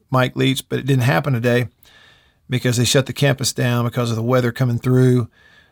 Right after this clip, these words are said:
So it looks like media may get a chance to ask him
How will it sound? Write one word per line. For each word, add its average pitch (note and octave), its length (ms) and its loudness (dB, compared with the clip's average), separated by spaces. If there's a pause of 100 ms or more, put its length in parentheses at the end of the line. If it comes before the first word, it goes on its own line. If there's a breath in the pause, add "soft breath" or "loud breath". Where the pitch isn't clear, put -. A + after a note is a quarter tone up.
(120 soft breath)
So C#3 680 4
it B2+ 140 -4
looks D#3 220 -2
like C3 260 2 (140)
media C3+ 400 4
may B2+ 200 2
get B2+ 140 2
a B2 60 -2
chance B2+ 280 0
to B2 140 -4
ask C3 240 -2
him A#2 320 -2